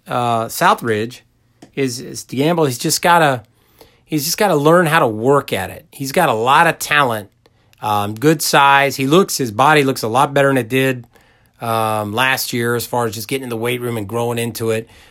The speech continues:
Uh, he is a kid that I think eventually is gonna be r-, uh, uh, an all S E C type tight end,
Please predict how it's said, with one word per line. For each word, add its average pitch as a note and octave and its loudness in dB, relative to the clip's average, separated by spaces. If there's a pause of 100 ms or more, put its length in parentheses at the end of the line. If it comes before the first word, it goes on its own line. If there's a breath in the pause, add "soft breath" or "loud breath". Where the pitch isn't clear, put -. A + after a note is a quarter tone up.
(140 soft breath)
Uh, G#2 -6
he D#3+ 4
is D#3 4
a C#3+ 2
kid C3+ -2
that A2+ -2 (260)
I A#2 -8
think B2 -4
eventually B2+ -2
is A2 -6
gonna A2+ -6
be G#2 -6
r-, A2+ -10 (120)
uh, A2 -8
uh, A#2 -12 (220)
an A#2 -8
all A#2 2
S A#2 -4
E A#2 -6
C A2+ -4
type G#2+ -2
tight A2 -2
end, C3+ -2